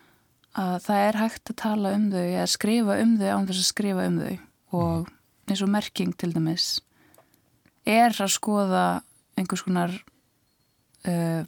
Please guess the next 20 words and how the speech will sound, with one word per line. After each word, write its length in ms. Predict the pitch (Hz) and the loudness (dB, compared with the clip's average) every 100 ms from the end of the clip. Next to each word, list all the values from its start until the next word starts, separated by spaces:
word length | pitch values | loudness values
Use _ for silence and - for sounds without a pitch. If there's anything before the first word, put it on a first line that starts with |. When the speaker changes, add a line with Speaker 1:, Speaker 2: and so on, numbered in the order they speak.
| - | -2
Speaker 1:
vandamál 560 | 190 202 202 180 170 | 0 0 0 0 0
sem 200 | - 180 | -2 0
er, 180 | 180 175 - - - _ - _ - _ _ _ | 0 -2 -6 -14 -20 _ -20 _ -20 _ _ _
sem 140 | - - | -4 -2
að 60 | |
tengist 760 | - 277 320 - - - - - - | 4 4 4 0 -2 -4 -8 -12 -12
umhverfismálum, 640 | - 165 165 160 151 147 160 _ _ _ _ _ _ - | -6 -4 -2 -2 -2 -4 -8 _ _ _ _ _ _ -10
sem 220 | - 185 | -4 0
er 120 | 180 170 | 0 0
einmitt 200 | 165 165 | -2 -2
þetta 240 | 175 170 - _ _ _ _ _ _ - - - | -4 -4 -4 _ _ _ _ _ _ -14 -8 -6
sam-, 260 | - 196 180 - | -2 -2 -4 -8
samtalsleysi 920 | - - 214 - 190 - 208 202 - | -4 0 0 0 -4 -2 -2 -2 -2
og 100 | 180 | -2
hvernig 360 | 185 202 196 185 | -4 -4 -2 -2
við, 220 | 180 180 - - _ _ - - - - - - - _ _ _ _ _ _ _ | -2 -6 -12 -20 _ _ -20 -20 -20 -20 -20 -20 -20 _ _ _ _ _ _ _
hvernig 400 | - 190 190 190 180 | -4 -2 -2 -2 -2
við 240 | 175 175 | -2 -2
í 80 | 175 | -2
rauninni, 680 | 170 170 170 165 170 202 | -2 -2 -2 -2 -4 -6